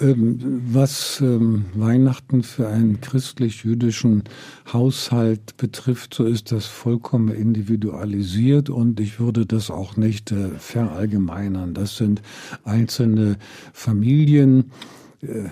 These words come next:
Schicksale im positiven Sinne, das trifft auf Henning Schröter-Albers zu, der in Israel seine Frau kennengelernt hat und,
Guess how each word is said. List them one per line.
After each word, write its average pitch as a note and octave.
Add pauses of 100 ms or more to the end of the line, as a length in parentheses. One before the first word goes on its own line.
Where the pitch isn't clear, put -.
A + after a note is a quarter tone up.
(1400)
Schicksale C#3+
im A#2
positiven D3
Sinne, C#3+
das A2+
trifft -
auf A#2+
Henning A#2
Schröter-Albers A2+
zu, D3 (580)
der A2+
in A#2+
Israel A#2
seine G#2+
Frau C#3+
kennengelernt C3
hat B2+
und, G#2